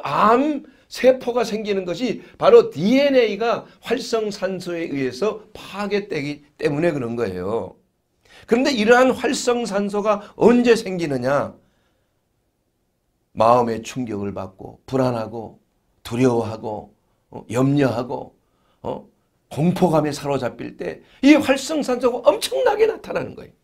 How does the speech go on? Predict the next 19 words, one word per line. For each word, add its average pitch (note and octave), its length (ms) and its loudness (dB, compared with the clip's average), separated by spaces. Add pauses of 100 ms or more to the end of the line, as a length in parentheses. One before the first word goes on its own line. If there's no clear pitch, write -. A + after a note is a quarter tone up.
(300)
응? F3 220 -10 (640)
그래서 C4+ 440 6 (160)
그러한 C#4+ 480 8
생각이, A#3 1000 0 (800)
예? G3 160 -6 (380)
잘못된 C4 720 6
생각이 B3 640 0
말을 G#3 640 0
통하여 B3+ 640 2 (100)
사람에게 G#3 1300 4
전달될 E3 760 -6
때 A3+ 320 2 (200)
우리의 C#4 520 0
몸은 B3 600 0 (420)
안 A#3 280 0
좋은 D4+ 460 -4
방향으로 A3+ 960 -4
반응한다는 B2 720 -6
겁니다. F#2+ 640 -18